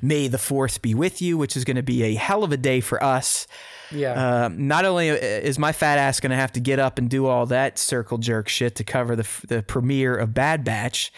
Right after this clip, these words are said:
Speaker 1: uh, but I believe, uh, Spa Spa Spunky has lined up an interview with S W Props
Speaker 2: Yeah.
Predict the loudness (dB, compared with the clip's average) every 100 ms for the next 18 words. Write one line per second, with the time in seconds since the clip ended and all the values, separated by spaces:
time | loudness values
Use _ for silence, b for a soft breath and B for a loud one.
0 | B B B B B -2 0 0 0 0
1 | 0 0 2 2 2 2 2 0 -2 -4
2 | -4 -2 0 0 0 0 0 0 2 0
3 | 2 0 0 0 -2 -2 -2 0 0 2
4 | 2 0 0 0 0 0 0 0 0 0
5 | 0 0 0 0 2 0 0 0 -2 0
6 | 0 0 0 0 0 0 -2 -2 -2 -4
7 | -8 -4 -2 -4